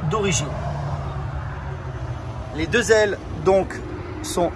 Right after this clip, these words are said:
impeccables, avec le numéro ici qui est plus ou moins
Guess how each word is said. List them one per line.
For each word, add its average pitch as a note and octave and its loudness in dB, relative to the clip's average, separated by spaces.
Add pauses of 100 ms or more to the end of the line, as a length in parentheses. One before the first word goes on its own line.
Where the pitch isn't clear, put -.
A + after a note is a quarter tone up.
impeccables, F3 4 (1000)
avec F3+ 4
le G3 2
numéro G#3+ 4
ici F3+ 0 (680)
qui - -4
est D#3+ -4 (300)
plus G#3+ -4
ou G#3 2
moins F3+ 4